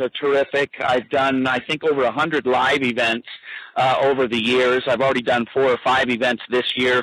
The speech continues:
for Arbonne. Just got back, uh, uh, from doing an event with, um, Barb Armstrong and the E N V P in, uh, Detroit,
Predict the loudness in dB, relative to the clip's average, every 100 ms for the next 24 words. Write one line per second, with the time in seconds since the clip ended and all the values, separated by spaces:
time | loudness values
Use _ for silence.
0 | 0 0 2 0 -2 -4 -6 -4 -4 -2
1 | -2 -2 -4 -2 2 2 -2 -12 -14 -14
2 | -4 0 2 2 -2 0 2 2 0 0
3 | 0 0 -4 -8 0 4 4 2 -2 2
4 | 4 4 2 0 -10 -20 -20 -4 0 2
5 | 2 2 0 -2 0 2 0 0 0 -2
6 | -4 -6 -4 -2 0 -2 -2 0 0 0
7 | -2 -2 -4 0 2 2